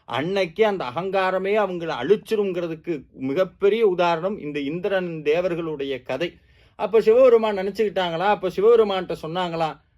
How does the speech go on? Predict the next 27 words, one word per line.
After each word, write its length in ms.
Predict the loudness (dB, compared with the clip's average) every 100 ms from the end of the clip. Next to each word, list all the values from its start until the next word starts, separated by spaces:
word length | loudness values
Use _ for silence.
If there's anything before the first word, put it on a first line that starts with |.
| _
"பெருமானே, 640 | -2 0 0 0 -2 -6 -10 _
நீங்க 380 | -6 -2 0 0
கொடுத்த 380 | 2 0 2 0
பதவி, 560 | 0 0 -2 -4 -4 -6
நீங்க 320 | -2 2 0
கொடுத்த 420 | 2 0 2 0
வாழ்க்கை, 580 | 2 0 -2 -2 -2 -2 _ -8
அதையெல்லாம் 640 | -4 0 0 2 2 2
மறந்துட்டு 360 | -2 -2 -2 -2
உங்களை 400 | -2 -2 -2 0
எதுக்குறவன்ட்டே 680 | -2 0 0 0 0 2
போய் 260 | 4 2 0
இவங்கெல்லாம் 420 | 0 -2 -2 -2
உட்கார்ந்துருக்கிறாங்களே, 840 | -2 -4 -4 -4 -4 -4 -4 -6
இது 80 | -6 -4
சரியானுன்னு?" 680 | -4 -2 -2 -2 -4 -2 -2
சிவபெருமான் 640 | -2 0 0 0 -6 -8
சிரிச்சாரா, 720 | -8 -10 -6 -4 -2 -2 -4 -6 _ _ _
"நான் 260 | -6 0 0
எதுக்குப்பா 360 | 0 -2 2
அவங்கள 340 | 4 4 0 -4
தண்டிக்கணும்? 580 | -2 -2 -2 -4 -6 -10 _ _
அவங்க 280 | -4 -2 -2
செய்யற 360 | -2 2 4 4
வினையே 420 | 0 0 4 4
அவங்கள 300 | 4 0 -4
தண்டிச்சிடுமே. 720 | -4 -4 -4 -4 -4 -4 -6